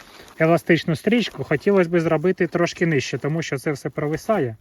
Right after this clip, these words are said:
Якщо сюди якийсь тяжкий фонарик, там, мультитул, все це начепляти, воно буде провисати,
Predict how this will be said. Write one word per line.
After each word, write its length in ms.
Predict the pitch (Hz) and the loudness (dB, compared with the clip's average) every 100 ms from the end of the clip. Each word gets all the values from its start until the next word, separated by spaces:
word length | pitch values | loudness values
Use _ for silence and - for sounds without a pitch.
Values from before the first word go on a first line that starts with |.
| _ - - - _ | _ -20 -20 -20 _
Якщо 320 | - 135 - 156 | -4 -4 -2 -4
сюди 260 | 156 143 | -2 0
якийсь 300 | 147 - 143 | 0 0 -8
тяжкий 600 | - 151 - 175 151 143 | -2 -4 -2 -2 -2 -4
фонарик, 520 | 135 147 160 190 170 - | -6 -4 0 0 0 -2
там, 140 | 139 | -4
мультитул, 540 | 139 131 190 175 156 143 - - - - | -4 0 0 2 -2 -4 -10 -20 -20 -20
все 200 | - 156 | -4 -4
це 300 | - 147 143 _ - | -2 -4 -4 _ -8
начепляти, 600 | 151 - 160 202 190 135 | -6 -6 -2 -2 -2 -4
воно 220 | 147 160 | -2 -2
буде 220 | 151 147 | -2 -2
провисати, 680 | - 147 151 - 208 - 123 | -2 -4 -4 -2 -4 -2 -10